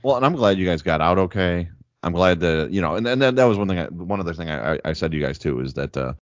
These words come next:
from where you were at to getting to O'Hare was not a big issue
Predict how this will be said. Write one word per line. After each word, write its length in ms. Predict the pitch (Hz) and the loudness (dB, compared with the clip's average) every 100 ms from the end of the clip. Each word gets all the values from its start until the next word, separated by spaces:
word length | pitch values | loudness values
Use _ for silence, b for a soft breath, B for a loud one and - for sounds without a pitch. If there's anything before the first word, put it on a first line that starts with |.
| _ _ - | _ _ 0
from 100 | 101 | 6
where 140 | 120 | 8
you 80 | 117 | 8
were 100 | 98 | 8
at 140 | 92 95 | 6 4
to 80 | |
getting 200 | 87 85 82 | 0 0 2
to 40 | |
O'Hare 380 | 78 73 80 78 | 2 2 0 0
was 180 | 71 76 | -2 -2
not 320 | 78 71 - _ _ _ - | 0 -2 -6 _ _ _ -4
a 80 | 80 | 2
big 220 | 80 73 | 2 2
issue 340 | 67 65 65 | -2 -4 -8